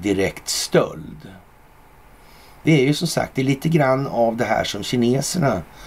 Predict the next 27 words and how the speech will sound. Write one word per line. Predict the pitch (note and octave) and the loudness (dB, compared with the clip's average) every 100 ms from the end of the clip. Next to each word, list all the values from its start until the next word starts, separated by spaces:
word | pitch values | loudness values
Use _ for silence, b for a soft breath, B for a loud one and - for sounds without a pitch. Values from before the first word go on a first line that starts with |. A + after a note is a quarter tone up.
| B B B | B B B
och | C3 | 2
de | B2 | 4
här | B2 G2+ | 4 2
investeringsskyddsavtalen, | G2 F2+ - - F#2 F2+ - - - - - - G#1+ G#1 | -2 -6 -6 -6 -6 -8 -8 -8 -8 -8 -8 -6 -6 -6
alltså. | G1+ - - - - - - - - - - | -8 -8 -6 -8 -10 -18 -20 -20 -20 -20 -6
Mm. | F#2 F2 D2 A#1+ A#1+ D#2 - - - - B B B B | -2 0 -2 -6 -10 -12 -14 -18 -20 -20 B B B B
Och | - | 2
kammarrätten | D#3+ E3+ G2+ G#2 A2+ A2 | 4 2 -4 -6 -8 -4
gav | A#2+ F#2 G#2 | -2 -2 2
ju | F#3+ | 2
trots | G3+ D#3+ | 2 -2
allt | A2 G2 | -2 -4
kineserna | A#2 G#2+ - - G2 F2 D#2 - - - - - - - - - - - - - | -8 -8 -10 -10 -8 -8 -12 -20 -20 -20 -20 -20 -20 -20 -20 -20 -20 -20 -20 -8
carte | - B2 - | 0 0 0
blanche | - F2+ - - | -8 -12 -12 -10
där, | - - | -8 -8
alltså. | - - - B B B | -14 -16 -18 B B B
Det | C#3 | -4
är | A#2+ | 2
fribrev | E3 C3 - G#2+ G2+ | 4 2 0 -8 -8
nu | G2+ | -10
för | F#2+ | -8
hundraåttiofyra | F#2+ F#2+ F2+ - B2 A2+ | -10 -10 -12 -10 -6 -6
länder | - - - - - - - - - - - B B B | -8 -10 -12 -12 -14 -16 -20 -20 -20 -20 -20 B B B
att | - | -6
sparka | - G#2+ G#2 A2+ | 0 0 0 -6
ut | - - - - | -10 -10 -16 -18